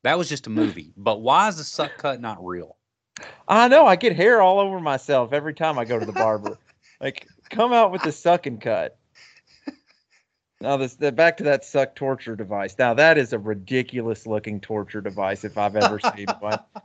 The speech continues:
Speaker 3: Like, he's got, he's got suck-, suckers on his ears, on his nipples. Like, what's going on? Like, what's he sucking out? Is it milk?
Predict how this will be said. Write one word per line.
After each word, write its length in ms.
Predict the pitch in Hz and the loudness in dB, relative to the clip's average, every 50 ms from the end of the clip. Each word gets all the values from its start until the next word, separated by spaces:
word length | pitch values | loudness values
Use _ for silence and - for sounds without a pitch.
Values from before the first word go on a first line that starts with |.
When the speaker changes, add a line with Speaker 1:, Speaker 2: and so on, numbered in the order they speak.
| _ _ - | _ _ 2
Speaker 3:
Like, 180 | 143 151 151 151 | 4 4 4 4
he's 180 | 202 214 196 - | 2 -2 0 4
got, 380 | - 185 170 151 147 - - _ _ _ _ _ | 6 6 8 6 6 2 -6 _ _ _ _ _
he's 220 | - 220 214 190 - | -6 -6 -6 -6 -2
got 380 | - 185 165 156 151 143 - | 0 0 2 2 0 -2 -4
suck-, 320 | - - - 170 160 156 - - 165 165 123 | -10 -2 0 0 0 0 -4 -10 -10 -10 -10
suckers 440 | - - 165 151 147 - 151 135 127 | -4 -2 -2 -2 0 -2 -8 -4 -2
on 140 | 143 123 120 | -2 -2 -2
his 240 | 120 113 110 - _ _ _ | -4 -8 -10 -14 _ _ _
ears, 520 | - 156 175 180 185 180 180 175 175 160 151 | -8 -4 0 2 2 4 4 2 2 0 0
on 120 | 131 117 | -2 -2
his 160 | 110 104 - | -2 -6 -6
nipples. 580 | 127 135 160 180 175 175 180 180 180 180 170 - | -4 -2 -2 -2 -2 -2 -4 -4 -4 -4 -4 -2
Like, 180 | 165 175 170 - | -4 -4 -2 0
what's 280 | 208 269 339 - - | 0 0 0 0 0
going 340 | - 214 196 180 151 123 107 | 2 2 4 4 2 2 0
on? 380 | 107 135 196 190 135 107 104 107 | 0 0 0 0 0 -2 -2 -2
Like, 180 | 113 110 - | -4 -4 -2
what's 220 | 139 170 208 208 - | 0 0 0 0 -2
he 100 | 208 180 | -8 -8
sucking 400 | - - 185 185 185 165 139 143 | 0 2 2 4 4 2 0 0
out? 260 | 170 226 202 131 113 | 2 2 2 2 0
Is 140 | 113 104 110 | -2 -6 -8
it 100 | - 104 | -8 -6
milk? 400 | 104 107 117 156 240 294 - | -2 2 2 2 2 2 -4